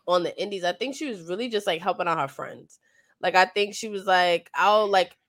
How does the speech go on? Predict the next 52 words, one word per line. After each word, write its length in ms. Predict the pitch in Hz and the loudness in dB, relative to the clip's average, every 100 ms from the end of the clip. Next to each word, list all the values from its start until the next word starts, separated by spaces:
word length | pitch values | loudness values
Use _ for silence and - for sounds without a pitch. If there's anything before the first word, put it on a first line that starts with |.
| - | -2
I 80 | 202 | -2
could 140 | 226 | -2
see 140 | 233 247 | -4 -2
her 160 | 240 208 | 0 -2
fr-, 180 | - | -6
Marina 440 | 196 190 190 202 208 | -2 0 2 2 2
being 200 | 208 196 | 0 0
like, 160 | 190 196 | 0 0
"Hey, 240 | 214 202 | 2 2
I'm 120 | 202 | 2
doing 180 | 196 190 | -2 -4
this 140 | 190 185 | -4 -6
show. 260 | 196 190 | -2 0
Like, 260 | 190 180 - | 0 -4 -6
you 100 | 190 | -4
mind 260 | 175 175 180 | -2 -2 -2
popping 320 | 170 - 175 | -2 0 0
up?" 100 | 175 | 0
And 80 | 170 | 0
Rhonda 240 | 165 165 | -2 -2
being 200 | 170 165 | -4 -4
like, 180 | 170 160 _ | -4 -8 _
"Yeah, 220 | 180 170 | -8 -6
whatever. 400 | 147 160 143 143 165 | -6 -6 -8 -10 -10
No, 180 | 156 - | -12 -8
no 140 | 165 | -6
problem." 420 | 156 - - 151 156 | -6 -10 -10 -8 -2
Like, 240 | 165 - - - - - - | -2 -2 -10 -20 -20 -14 6
I 100 | 233 | 10
don't 160 | 285 277 | 10 6
see 360 | - 262 254 226 | 0 -4 2 4
it 160 | 214 - | 4 4
as, 280 | 196 196 190 | 6 6 6
like, 220 | 180 - | 2 2
this 180 | 185 175 | -4 -2
big 280 | 175 175 - | 2 0 2
thing, 160 | 180 160 | -2 0
like, 160 | 160 | -2
how 240 | 175 160 147 | 0 2 2
everyone 440 | 156 160 156 156 | 0 -4 -4 -4
is 160 | 147 - | -6 -8
trying 200 | 170 143 | -8 -6
to 40 | |
make 220 | 143 143 | -6 -8
it 60 | 156 | -8
out 180 | 131 143 | -10 -12
to 100 | 135 | -16
seem 400 | - 139 135 143 | -16 -14 -14 -14
like, 240 | 131 127 | -14 -10
like 220 | 147 143 - | -4 -4 -4
she's 300 | 185 175 143 | -6 -8 -2
downgrading 640 | 170 165 160 151 151 139 | 2 4 4 0 -2 -4